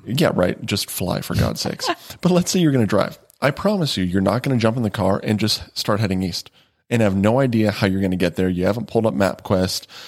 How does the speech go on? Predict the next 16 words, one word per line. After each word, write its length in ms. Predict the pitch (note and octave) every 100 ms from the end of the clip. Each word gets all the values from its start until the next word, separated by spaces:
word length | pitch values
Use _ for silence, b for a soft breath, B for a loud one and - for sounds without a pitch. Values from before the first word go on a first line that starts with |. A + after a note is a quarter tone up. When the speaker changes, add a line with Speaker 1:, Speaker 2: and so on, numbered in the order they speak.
| B B -
Speaker 1:
Um, 280 | G#2+ G2 F#2
you 120 | G2+
haven't 180 | A2+ G#2+
pulled 180 | B2
up 120 | A#2 G#2+
the 100 | A2
old-fashioned 560 | A#2 - A2 G#2+ G2+
gazetteer 560 | G#2 G#2+ G#2+ - A#2 G#2+
that 120 | G2+
we 100 | F#2+
all 180 | F#2+ G2
used 220 | G2 -
to 80 | G2+
have 180 | G#2 G#2+
as 160 | G#2
kids. 380 | - G2 G2